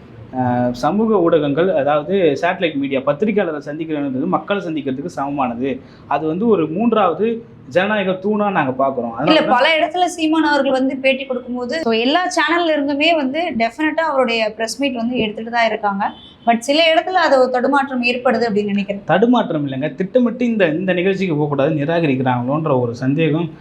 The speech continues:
Speaker 1: அது தொடர்ந்து எழுந்துட்டு தான் இருக்கு. ஏன்னா நீங்க அவருடைய ஆர்ப்பாட்டம் போராட்டங்களுக்கு பெருசா இவங்க கவனம் கொடுக்கறது இல்ல. என்ன இப்ப, இப்ப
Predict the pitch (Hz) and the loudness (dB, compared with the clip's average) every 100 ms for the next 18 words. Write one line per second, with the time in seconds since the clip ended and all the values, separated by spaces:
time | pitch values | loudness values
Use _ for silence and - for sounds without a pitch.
0 | - - 127 127 160 208 220 196 170 156 | -20 -4 -4 0 2 2 2 0 -2 -4
1 | 151 139 123 139 180 185 170 147 151 139 | -4 -6 -6 -6 -6 -6 -2 0 2 2
2 | 139 151 165 156 143 151 147 151 139 127 | 2 2 2 2 2 -4 0 0 0 -2
3 | 123 127 170 151 156 165 180 147 143 165 | -4 -4 0 0 0 2 4 4 0 2
4 | 185 185 - - 127 160 208 196 160 160 | 0 -2 -16 -8 0 2 2 0 -2 -2
5 | 143 120 120 127 170 196 214 196 165 143 | -2 -2 -6 -4 -4 0 2 2 2 4
6 | 139 131 131 | 4 4 2